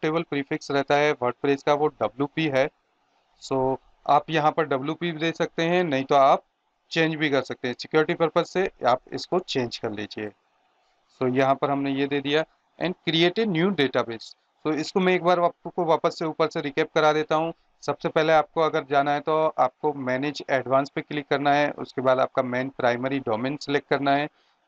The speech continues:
यहाँ पर आप ध्यान दीजिए कि कुछ भी रहना नहीं चाहिए, आपका कोई भी फोल्डर का नाम अगर है तो आप उसको निकाल दीजिए। यूजर नेम में आपको एडमिन देना है, अ, सॉरी, यूजर नेम में आपको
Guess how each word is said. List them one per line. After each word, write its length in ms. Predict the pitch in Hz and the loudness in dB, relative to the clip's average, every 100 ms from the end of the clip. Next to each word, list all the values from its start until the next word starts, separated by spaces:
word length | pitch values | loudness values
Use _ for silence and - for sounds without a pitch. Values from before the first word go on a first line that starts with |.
| _ | _
यहाँ 200 | 127 131 | 2 2
पर 140 | 135 | 4
आप 120 | 139 131 | 2 2
ध्यान 240 | 127 135 | -2 -4
दीजिए 240 | 139 135 139 | -4 -4 -4
कि 120 | 135 | -6
कुछ 220 | - 127 127 | -8 -10 -6
भी 100 | 135 | -4
रहना 260 | 120 120 | -2 -2
नहीं 160 | 131 139 | -2 -2
चाहिए, 240 | 139 131 | -2 0
आपका 260 | 135 120 131 | 0 0 -2
कोई 200 | - 127 | -2 -2
भी 100 | 131 | -2
फोल्डर 380 | - 120 120 131 | -4 -2 0 0
का 100 | 135 | 2
नाम 220 | 135 139 | 2 0
अगर 220 | 127 123 | -2 -4
है 120 | 120 127 | -2 -2
तो 140 | - | 2
आप 160 | 120 - | 0 0
उसको 200 | - 123 | -6 -6
निकाल 300 | 120 117 120 | 0 0 0
दीजिए। 300 | 127 156 170 _ _ - _ _ 123 | -6 -6 -8 _ _ -20 _ _ -4
यूजर 280 | 135 135 | 0 2
नेम 180 | 151 156 | 0 -2
में 200 | 151 156 - | -2 -2 0
आपको 300 | 135 - 143 | -2 -2 -4
एडमिन 360 | 139 135 131 151 | -2 -2 -2 -2
देना 220 | 147 143 | -2 0
है, 200 | 147 147 | 0 0
अ, 340 | 147 - 127 123 | -2 -4 -6 -6
सॉरी, 340 | - 147 123 107 123 | -4 -2 -2 -6 -6
यूजर 240 | 139 160 | 0 0
नेम 180 | 156 160 | 0 0
में 120 | 160 | 2
आपको 360 | 147 - 165 | 0 0 -2